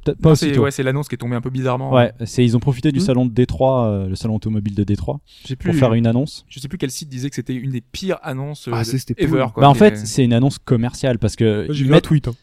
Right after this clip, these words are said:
Speaker 1: mais ils mettent en avant la, la, la nouvelle Ford G T. Donc c'est un partenariat. Ford se sert de ça pour se faire la visibilité. Eux, ils servent de ça pour avoir leur voiture, euh, porte-étendard sur la jaquette.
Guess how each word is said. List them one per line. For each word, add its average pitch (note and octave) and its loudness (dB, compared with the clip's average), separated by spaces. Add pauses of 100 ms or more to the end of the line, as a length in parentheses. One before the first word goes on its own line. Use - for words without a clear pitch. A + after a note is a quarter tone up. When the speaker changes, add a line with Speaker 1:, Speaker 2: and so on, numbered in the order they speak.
(160)
Speaker 1:
mais A#2+ 4
ils B2+ 2
mettent D#3+ 6
en C#3 4
avant D3 4
la, A2 4
la, G#2 2 (120)
la A#2 0
nouvelle C3+ 2
Ford A#2 -2
G A2+ 0
T. E3 -4
Donc F#2+ -8
c'est - -6
un G#2 0
partenariat. B2+ -2
Ford C3+ 2
se B2+ -6
sert A#2+ 0
de A#2+ 0
ça B2 -2
pour A2 -6
se - -16
faire A2 0
la G#2 0
visibilité. G#2 -4
Eux, D3 0
ils C3 0
servent A2+ -2
de A#2 0
ça B2 -4
pour A2+ -4
avoir G2+ 0
leur F#2+ -4
voiture, G2 -2
euh, F2 -4
porte-étendard A#2 2
sur - -4
la F#2+ 2
jaquette. G2+ 0